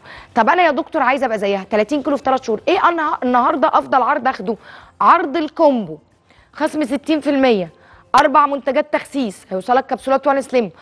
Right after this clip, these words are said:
واتنين وان فيت وم-، وان بيرفكت، وعليهم أقراص فيتامين د هدية، والشحن والمتابعة مجانًا،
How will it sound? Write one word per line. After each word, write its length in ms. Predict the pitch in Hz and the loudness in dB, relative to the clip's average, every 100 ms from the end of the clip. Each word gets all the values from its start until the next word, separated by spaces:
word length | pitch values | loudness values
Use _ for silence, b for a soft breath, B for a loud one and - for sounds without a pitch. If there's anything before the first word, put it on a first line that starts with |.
| B B | B B
واتنين 380 | 208 214 262 285 | -4 -2 0 2
وان 220 | 285 294 | 2 2
فيت 300 | - 349 - | 0 -4 -2
وم-، 300 | 262 285 320 320 | -2 2 0 0
وان 320 | 262 320 320 | 2 2 2
بيرفكت، 420 | 359 - 392 - | -2 -2 -6 -4
وعليهم 440 | 214 202 240 302 - | -4 -2 -2 -4 -4
أقراص 480 | - 208 262 285 - | -4 0 2 2 -4
فيتامين 560 | 185 269 277 208 196 | -2 -2 -2 -8 -4
د 60 | 202 | -2
هدية، 480 | 269 233 196 330 - | -2 0 0 0 -2
والشحن 680 | 214 - - - - 240 214 | -4 -6 -6 -6 -6 -6 -6
والمتابعة 480 | 208 214 285 277 | -4 -2 0 0
مجانًا، 380 | 254 226 320 359 | -2 -4 -4 -4